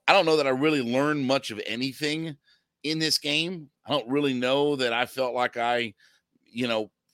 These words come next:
f-, figured out anything more than what I had previously. This was a chance to really just kind of evaluate our roster and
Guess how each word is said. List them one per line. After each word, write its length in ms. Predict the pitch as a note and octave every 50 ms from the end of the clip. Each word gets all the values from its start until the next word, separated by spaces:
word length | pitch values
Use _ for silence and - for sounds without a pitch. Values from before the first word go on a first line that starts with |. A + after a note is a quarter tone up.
| _ _ _ _ _ -
f-, 140 | - - - -
figured 420 | - - - E3 D3 B2+ B2+ A2+
out 240 | A2 A#2+ C#3+ D3+ D3+ -
anything 600 | B2+ C#3 D3 D3+ C#3+ A#2 - D3+ D3 D#3 D3+ C#3
more 400 | B2+ B2+ C3 C3+ C#3+ D3 D#3 D#3
than 360 | D3 C3+ B2+ B2 B2+ A#2+ G#2+ _ _ _ _ _ _ _
what 180 | - A#2 C3+ C#3
I 120 | C#3 B2+
had 280 | A#2+ C3+ C3+ C3 B2 A2+
previously. 840 | - C#3+ C#3+ D3 C#3+ D#3 D#3 C#3 - - D#3 D#3+ E3 E3+ E3+ D3+ _ _ _ _ _ _ _ _ _
This 300 | - F2+ G#2+ C#3 C#3 -
was 140 | D3+ D3 B2
a 80 | C#3 B2
chance 360 | - - C#3+ C#3 C#3 C3 -
to 120 | - C3+ A#2+
really 260 | C3 D3 C#3+ C#3 C3
just 280 | A2 A#2 C#3 B2 - -
kind 180 | C#3 C3 C3
of 100 | A#2+ A2
evaluate 760 | A#2+ A2+ F#2+ A2+ A2 A2+ B2+ C3 B2+ B2 A#2+ C3 B2+ B2+ -
our 200 | A2+ A#2 A#2+ A#2
roster 560 | A2+ A2 A2+ B2 B2 - - - D#3+ E3 D#3
and 240 | B2 G#2 G#2 G2+